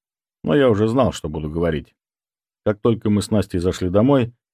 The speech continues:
Лида с дедом бросились ее обнимать и засыпали нас вопросами. Я решил больше ничего не скрывать от семейства, поэтому рассказал о том, что произошло в ресторане. Услышав, что Лютый мертв,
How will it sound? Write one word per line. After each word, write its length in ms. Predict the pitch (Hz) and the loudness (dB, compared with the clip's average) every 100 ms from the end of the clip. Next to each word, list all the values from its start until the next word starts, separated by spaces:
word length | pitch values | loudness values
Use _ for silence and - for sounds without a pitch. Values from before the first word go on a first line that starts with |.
| _ _ | _ _
Лида 240 | - 165 147 | -2 2 4
с 80 | 110 | 4
дедом 460 | 117 113 107 87 69 | 4 6 4 2 -2
бросились 500 | 87 117 120 95 - | -2 0 -2 -4 0
ее 140 | 92 | 2
обнимать 500 | 90 95 92 80 73 _ | 2 2 2 0 -6 _
и 240 | - 110 71 | -4 -4 -4
засыпали 460 | 78 90 - 98 90 | -6 -6 -4 -6 -4
нас 240 | 82 78 | -4 -4
вопросами. 580 | 87 82 82 76 73 73 - _ _ _ _ | -6 -4 -6 -8 -10 -12 -14 _ _ _ _
Я 140 | - | 0
решил 260 | 156 139 139 | 0 2 0
больше 300 | 123 123 120 | 2 2 2
ничего 300 | 110 101 107 | 0 2 0
не 100 | 95 | 0
скрывать 440 | - 110 95 73 | -2 -2 -2 -2
от 100 | 80 | -6
семейства, 600 | - 107 139 123 104 90 - _ _ _ _ | -6 -2 0 0 0 0 -4 _ _ _ _
поэтому 540 | - 143 123 113 101 80 | -2 0 2 4 4 0
рассказал 500 | 95 - 120 107 95 | -6 0 0 2 -2
о 180 | - 92 | -2 -4
том, 240 | - 101 | 0 -2
что 180 | - 90 | -2 -8
произошло 500 | 90 87 82 - 82 | -4 -2 -4 -4 -6
в 60 | |
ресторане. 560 | 80 - 87 80 71 67 _ _ _ _ _ _ _ _ _ _ | -6 -4 -2 0 -2 -10 _ _ _ _ _ _ _ _ _ _
Услышав, 520 | 107 101 160 151 143 | -6 -2 0 2 0
что 200 | 123 - | 0 -2
Лютый 300 | 127 127 120 | 0 0 2
мертв, 500 | 107 113 147 143 - | 4 6 4 2 -10